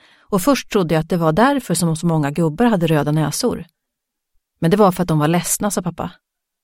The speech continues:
Jag bad att få låna mammas fickspegel och kolla på min egen näsa.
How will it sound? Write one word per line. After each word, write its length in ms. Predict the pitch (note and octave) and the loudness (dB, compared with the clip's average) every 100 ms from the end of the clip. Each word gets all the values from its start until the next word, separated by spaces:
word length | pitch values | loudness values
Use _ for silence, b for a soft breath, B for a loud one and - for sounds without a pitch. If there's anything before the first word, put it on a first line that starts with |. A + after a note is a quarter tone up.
| _ _ _ _ _ _ _ _ _ | _ _ _ _ _ _ _ _ _
Jag 160 | - F#3 | 0 4
bad 160 | G3+ | 4
att 100 | F#3+ | 4
få 80 | F#3 | 2
låna 280 | A3 G#3 F#3+ | 4 4 4
mammas 400 | G#3 F#3+ F3 F3 | 4 4 2 0
fickspegel 680 | - A3+ - - D4+ B3+ E3+ | -2 -2 -4 0 0 2 -2
och 80 | E3+ | -2
kolla 260 | G#3+ F3 | 0 0
på 80 | F3 | 0
min 120 | F#3+ | 0
egen 260 | G3 F#3 C4 | 0 0 0
näsa. 420 | A3+ - - F3+ | 0 -2 -6 -8